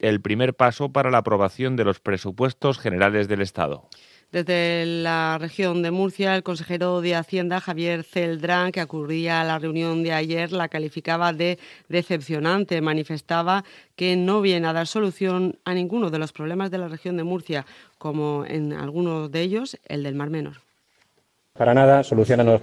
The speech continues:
Speaker 3: los problemas que tenemos en la región. Flexibilizar los criterios de deuda, perdón, de déficit, y cambiar algo que nos deben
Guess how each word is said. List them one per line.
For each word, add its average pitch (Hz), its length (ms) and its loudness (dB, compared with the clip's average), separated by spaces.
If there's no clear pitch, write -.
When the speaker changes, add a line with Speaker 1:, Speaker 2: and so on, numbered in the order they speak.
Speaker 3:
los 120 120 2
problemas 123 220 6
que 123 80 4
tenemos 117 240 4
en 123 60 6
la 120 60 8
región. 127 360 6
Flexibilizar 123 1040 6
los 120 100 4
criterios 131 280 8
de 131 100 10
deuda, 123 320 8
perdón, 120 260 8
de 120 80 10
déficit, 123 420 4
y 131 160 10
cambiar 123 480 8
algo 143 240 8
que 131 80 6
nos 123 180 8
deben 110 320 6